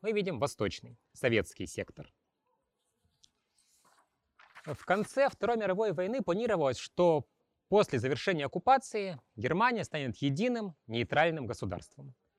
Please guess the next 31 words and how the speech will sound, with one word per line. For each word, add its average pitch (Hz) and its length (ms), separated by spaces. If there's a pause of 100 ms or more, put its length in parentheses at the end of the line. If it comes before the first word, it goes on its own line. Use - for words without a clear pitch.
(480)
Однако 233 360
эти - 100
планы 233 320
так - 260
и 143 40
не 151 100
были 156 160
реализованы. 113 680 (720)
Началась 202 420
холодная 143 440
война, 220 360 (380)
и 165 260
в 143 80
этой 143 180
ситуации, 190 800 (460)
э, 107 180
западные 107 800
зоны 143 260
оккупации 170 460
были 147 140
превращены 143 420
в 123 80
новое 135 260
государство, 175 680
Федеративную 170 880
Республику 143 500
Германия, 92 640
Ф - 20
Р 156 220
Г. 90 120
Это 92 100